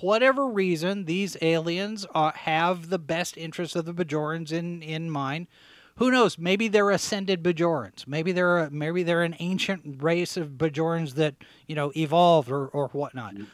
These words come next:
Speaker 1: Like
Speaker 2: be a lot of
Speaker 1: the,
Speaker 2: different
Speaker 1: like the
Speaker 2: things, right, yeah.
Speaker 1: Organians, you know?
Speaker 2: Right, sure.
Speaker 1: But it's, it's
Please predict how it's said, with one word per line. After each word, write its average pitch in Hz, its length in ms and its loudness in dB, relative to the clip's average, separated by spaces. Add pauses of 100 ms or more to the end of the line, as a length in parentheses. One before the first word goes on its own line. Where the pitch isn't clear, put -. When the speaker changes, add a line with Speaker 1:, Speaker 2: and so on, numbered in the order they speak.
Speaker 1:
Like 156 180 -2
Speaker 2:
be 131 80 2
a 170 40 6
lot 190 160 8
of 277 60 2
Speaker 1:
the, 240 60 0
Speaker 2:
different 156 40 -4
Speaker 1:
like 185 140 4
the 196 100 0
Speaker 2:
things, 220 60 8
right, 233 160 8
yeah. 277 160 6
Speaker 1:
Organians, 151 420 -4
you 143 140 -8
know? 151 220 -8 (100)
Speaker 2:
Right, - 260 2
sure. 226 180 -6 (540)
Speaker 1:
But 220 440 4 (260)
it's, - 680 -2 (1300)
it's - 340 -2